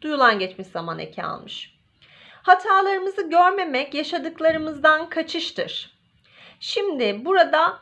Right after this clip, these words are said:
epeyce bir fiilimsi var. Öncelikle bakalım. Yaşadıklarımızdan kaçıştır diyor. Kaçıştır, yüklem. Hatalarımızı görmemek.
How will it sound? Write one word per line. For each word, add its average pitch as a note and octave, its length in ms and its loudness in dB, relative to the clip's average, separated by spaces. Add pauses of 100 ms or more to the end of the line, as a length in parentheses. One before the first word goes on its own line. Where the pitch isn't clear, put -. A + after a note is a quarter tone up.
epeyce C#4+ 420 0
bir F4+ 160 -6
fiilimsi C#4+ 580 -6
var. F#3 240 0 (180)
Öncelikle D4+ 560 -2
bakalım. C#4+ 460 2 (460)
Yaşadıklarımızdan F4 1160 2
kaçıştır C4 760 -4
diyor. G3 380 4
Kaçıştır, E4 600 -4
yüklem. D#4+ 600 0 (2000)
Hatalarımızı F#4+ 840 4
görmemek. D4 880 4